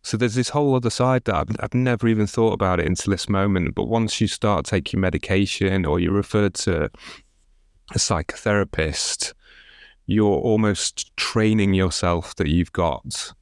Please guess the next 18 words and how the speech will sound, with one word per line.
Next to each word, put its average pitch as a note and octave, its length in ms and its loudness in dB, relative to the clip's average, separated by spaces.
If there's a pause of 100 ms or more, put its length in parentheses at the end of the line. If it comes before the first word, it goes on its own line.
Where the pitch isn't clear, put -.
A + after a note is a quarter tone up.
(680)
perhaps E2 440 -4
mental F#2+ 500 0
illness F#2 520 0
or, D#2 340 0 (140)
or, - 260 -4 (320)
you - 140 -12
know, - 180 -4 (120)
some - 300 -4
sort - 300 -4
of - 60 -20
problems. E2+ 680 -2 (840)
And A2+ 100 0
then A#2+ 80 2
this C3 180 0
guy A2+ 220 0
couldn't A2 240 0
help G2+ 300 0
me, C#2+ 320 -2